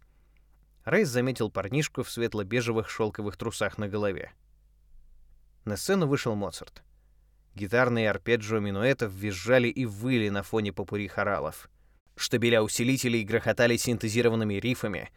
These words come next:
снятыми с пленки поп-хитов Кейтел. Вопящая аудитория забросала Моцарта конфетти, измельченными кусочками оборванных со стен клуба обоев.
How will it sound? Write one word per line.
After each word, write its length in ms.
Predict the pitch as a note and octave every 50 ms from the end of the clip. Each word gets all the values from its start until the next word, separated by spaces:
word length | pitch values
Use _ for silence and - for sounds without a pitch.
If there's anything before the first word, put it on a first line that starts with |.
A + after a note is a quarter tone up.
| - - -
снятыми 480 | - - - B2+ B2+ A#2+ - A#2 A2 G#2
с 100 | - -
пленки 400 | - A#2 B2+ C3 A#2+ - - A#2+
поп-хитов 640 | G#2 - A2+ - - - A#2+ A2+ - A2 G2+ -
Кейтел. 500 | - - A2 G2+ - - - D#2+ - - - - - - - - - - _ _ _ -
Вопящая 640 | G2+ G#2+ G2+ - C#3 C#3+ C3 - - C3 B2 A#2+ F2+
аудитория 600 | A#2+ A#2+ A2+ G#2+ A2+ - C3 C#3 C3 B2+ A#2+ A2+
забросала 560 | G#2+ B2 G#2 A#2 A#2 A2+ - C#3+ C3 B2+ B2
Моцарта 460 | A#2+ B2 C3+ C3 - B2+ A2 - C3
конфетти, 680 | - - A#2+ A2 - - A#2 G#2 - C#3+ C#3+ C3+ C3 - - - _ -
измельченными 680 | - C3+ A2+ A#2 B2 A#2 G#2+ - D#3 D#3 D3+ C#3 C3 B2+
кусочками 640 | - - B2+ - C#3+ C#3 B2+ - - C3+ B2+ B2 A#2
оборванных 480 | A2 G2+ C3 C3+ B2+ B2 B2 A#2+ -
со 120 | - A#2+ A2
стен 280 | - - A#2+ A2+ G#2+
клуба 360 | - - B2 C3 A#2 A2 G#2
обоев. 540 | G2 F#2 G#2 A2+ A#2 A2+ G#2+ G2 - - -